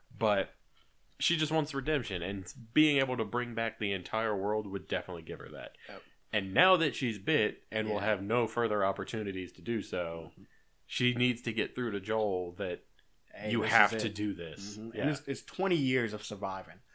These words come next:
Speaker 2: That's, that's, that's enough right there
Speaker 1: Yeah.
Speaker 2: of a backstory.
Speaker 1: Yeah.
Speaker 2: 'Cause when you try to survive, you do shit.
Speaker 1: I mean, we s-, all these other shows and movies and stuff where there's poca-,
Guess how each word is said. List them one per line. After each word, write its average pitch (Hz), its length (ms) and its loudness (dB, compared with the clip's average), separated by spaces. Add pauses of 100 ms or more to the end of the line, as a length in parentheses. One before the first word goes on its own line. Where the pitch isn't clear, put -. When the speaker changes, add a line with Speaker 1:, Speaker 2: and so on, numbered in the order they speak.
(180)
Speaker 2:
That's, 143 260 2
that's, 143 280 0
that's 147 380 4
enough 139 400 6
right 123 200 4
there 120 220 6
Speaker 1:
Yeah. 113 60 0
Speaker 2:
of 110 80 -2
a 110 80 0
backstory. - 680 -4
Speaker 1:
Yeah. 104 240 0 (280)
Speaker 2:
'Cause 113 160 -2
when 131 160 4
you 165 100 0
try 156 220 6
to 135 80 0
survive, 110 500 0
you 135 160 -2
do 117 480 -2
shit. 98 480 -10 (240)
Speaker 1:
I 147 80 2
mean, 151 240 2
we 170 140 0
s-, - 160 -2
all 196 240 6
these 180 160 0
other 165 260 0
shows 139 540 -2
and 110 100 -6
movies 117 300 0
and 107 100 -6
stuff 98 260 0
where 98 120 0
there's 101 240 0
poca-, 107 260 0